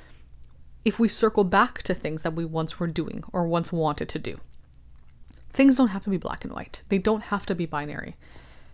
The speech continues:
Just because you stopped doing something, or you are trying a new thing, or whatever, it does not mean it has to be that forever and a hundred percent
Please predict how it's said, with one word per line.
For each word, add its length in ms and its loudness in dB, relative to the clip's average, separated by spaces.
Just 200 4
because 300 2
you 80 0
stopped 840 -2
doing 300 2
something, 580 -6
or 160 4
you 360 0
are 140 -2
trying 500 2
a 60 2
new 200 2
thing, 460 -8
or 260 -2
whatever, 600 -2
it 140 0
does 160 6
not 100 6
mean 140 6
it 100 2
has 240 -2
to 120 -2
be 120 -2
that 340 2
forever 640 4
and 180 2
a 40 -2
hundred 300 0
percent 580 -6